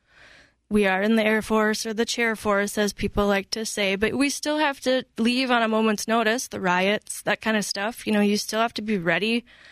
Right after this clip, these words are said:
and that's hard to do if you don't know when you're coming back, how long you're gonna be gone, and you have kids.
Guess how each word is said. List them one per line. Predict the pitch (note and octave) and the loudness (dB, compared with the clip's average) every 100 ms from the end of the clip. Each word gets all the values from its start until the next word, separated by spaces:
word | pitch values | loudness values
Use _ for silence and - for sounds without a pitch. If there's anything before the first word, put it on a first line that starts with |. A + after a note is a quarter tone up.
| - | -10
and | - G#3 | -2 0
that's | G3+ - | 0 -2
hard | - A3+ G3+ | 0 0 0
to | G3 | -2
do | A3+ A3+ G#3 | 0 2 0
if | G3 | 0
you | G3+ | -2
don't | F#3+ G3+ G3+ | 0 0 0
know | G3 G3+ G3 G3 - _ _ _ _ | 0 2 2 0 -4 _ _ _ _
when | F3+ F#3+ | 0 2
you're | G3 | 2
coming | A3 B3+ | 2 4
back, | A#3+ G#3 G#3 - - - _ _ _ _ | 4 2 0 -2 -10 -14 _ _ _ _
how | - G3 | -2 2
long | G3 G3+ | 2 2
you're | G#3 | 4
gonna | A3 A3 | 2 2
be | A#3 | 2
gone, | A3+ G3+ G3 G3 G3+ G3 _ _ _ - | 2 2 2 2 2 0 _ _ _ -4
and | G3+ | 0
you | G3+ | 2
have | G#3 | 0
kids. | - B3 C#3+ - - | 0 0 0 -6 -16